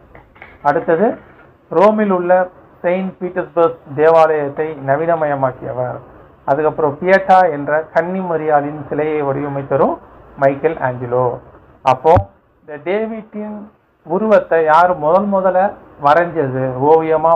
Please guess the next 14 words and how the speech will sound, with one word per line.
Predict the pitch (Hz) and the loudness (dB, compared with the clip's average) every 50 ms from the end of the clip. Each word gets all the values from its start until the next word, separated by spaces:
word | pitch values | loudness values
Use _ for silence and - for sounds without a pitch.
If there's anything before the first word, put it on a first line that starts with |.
| 143 | 2
வரைஞ்சது | 135 139 135 135 135 131 131 | 2 2 0 -2 -2 -2 -2
அப்படின்னு | 123 127 127 127 - 135 | -2 -4 -6 -6 -6 -6
பார்த்தீங்கன்னா, | 127 - - 131 135 170 233 - - - 151 139 | -6 -8 -8 -8 -6 -6 -4 -6 -8 -4 0 2
டொனடெல்லோ | 151 156 165 175 160 156 139 131 131 135 135 131 - - 135 | 4 4 4 4 2 2 0 2 2 2 2 2 0 -2 -6
என்பவர் | 131 131 131 127 123 127 120 | -4 -2 0 0 2 2 2
தான் | 143 143 135 | 2 2 2
வந்து | 135 143 214 208 | 2 0 -2 0
வரைஞ்சிருப்பாரு. | 156 135 131 123 127 123 120 - - 117 117 120 127 123 120 - - - - - - - - - - - - - - - - - 147 | 0 0 0 0 -2 -6 -6 -6 -6 -6 -4 -4 -4 -6 -6 -8 -12 -18 -20 -20 -20 -20 -20 -20 -20 -20 -20 -20 -20 -12 -2 0 0
அப்புறம் | 151 - 139 - 139 180 - - - - - - - - | 0 2 2 2 2 2 2 0 -6 -16 -20 -20 -12 -2
இந்த | 160 165 160 165 | 0 4 6 6
ரஃபேல் | 175 175 - 262 262 254 240 233 196 | 6 4 2 0 -2 -2 -2 -4 -6
என்பவர் | 175 165 170 160 160 147 139 131 | -4 0 2 2 2 2 2 0
யாருன்னா, | 131 131 127 123 135 170 190 165 147 | 0 -2 -2 -2 -4 -4 -4 -2 0
மடோனாவும் | 139 156 175 196 202 202 202 190 185 190 196 196 | 2 4 4 4 4 4 4 4 4 2 0 -2